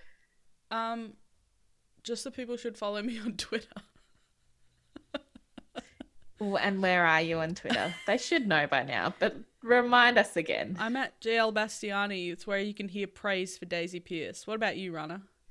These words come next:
Speaker 2: <laughs> I'm at Rana Horse, and you can,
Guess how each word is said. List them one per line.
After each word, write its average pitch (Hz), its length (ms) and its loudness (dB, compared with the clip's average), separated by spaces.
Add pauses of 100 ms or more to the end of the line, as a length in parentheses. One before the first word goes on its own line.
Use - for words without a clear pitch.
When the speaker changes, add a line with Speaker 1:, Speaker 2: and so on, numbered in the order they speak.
(380)
Speaker 2:
<laughs> 170 60 -8 (1200)
I'm 233 280 6
at 202 180 6
Rana 175 320 6
Horse, 185 400 2
and 170 120 -4
you 165 140 -4
can, 165 440 -6